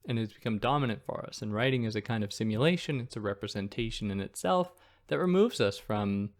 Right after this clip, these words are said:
engagement with one another. So ruling over history as a big spectacle is to rule over society. So new religions at the time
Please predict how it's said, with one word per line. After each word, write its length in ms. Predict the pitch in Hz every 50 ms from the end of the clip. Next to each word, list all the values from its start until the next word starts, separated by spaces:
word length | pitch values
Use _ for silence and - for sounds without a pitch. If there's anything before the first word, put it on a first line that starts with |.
| 147 147 - _ -
engagement 460 | 110 110 113 160 156 139 135 120 110
with 160 | 104 104 - - -
one 160 | - 113 113
another. 500 | 113 107 107 107 104 98 - - - 131 - - - _ _ _ _ - _ _ _ _
So 140 | - - 151
ruling 380 | 135 127 139 160 190 202 190 165
over 160 | 135 123 120
history 380 | 120 180 208 196 - 165 139
as 100 | 127 117
a 60 | 123 120
big 260 | - - 131 120 117
spectacle 600 | - - - 190 190 - - - - 127 117 117
is 200 | - - 131 - -
to 200 | - 135 113 117 -
rule 440 | 139 139 147 147 147 147 143 - - _ _
over 460 | 120 113 110 107 - 110 107 117 - - _ _
society. 680 | - - 117 110 - - 165 196 214 147 - - - - _ _ _ - - - - - - _ _ _ _ _
So 180 | - - 170
new 180 | 156 151 170 208
religions 720 | 233 202 143 123 127 139 175 185 - 131 101 95 110 120
at 160 | 117 120 -
the 80 | - 110
time 720 | - - - - - 135 151 165 147 - - - - 156